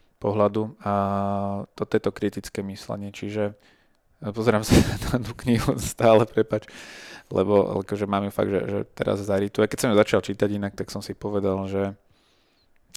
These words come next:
že čo ja viem, že tak asi mi to veľa nedalo, že prvé tri strany a potom možno po tých piatich, desiatich, ona není hrubá, som si povedal, že to je to, čo musí každý prečítať.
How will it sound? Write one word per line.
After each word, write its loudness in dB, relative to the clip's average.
že -10
čo -8
ja 4
viem, -4
že -12
tak -16
asi -10
mi -10
to -8
veľa -2
nedalo, -2
že -10
prvé -4
tri -10
strany -4
a -6
potom -12
možno -4
po -16
tých -10
piatich, -2
desiatich, 0
ona -2
není -6
hrubá, 0
som -10
si -12
povedal, 2
že -4
to -16
je -4
to, -12
čo -16
musí -12
každý -6
prečítať. -8